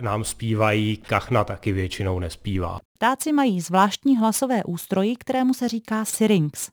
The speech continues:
Speaker 1: Je to trochu jiná struktura, než jsou například naše hlasivky,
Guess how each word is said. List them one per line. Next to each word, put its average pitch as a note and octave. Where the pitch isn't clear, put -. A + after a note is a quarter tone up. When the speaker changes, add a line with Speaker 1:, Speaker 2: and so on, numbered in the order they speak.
Speaker 1:
Je A2
to A2+
trochu A2
jiná C3+
struktura, B2
než A#2+
jsou A#2+
například C3
naše A#2
hlasivky, B2+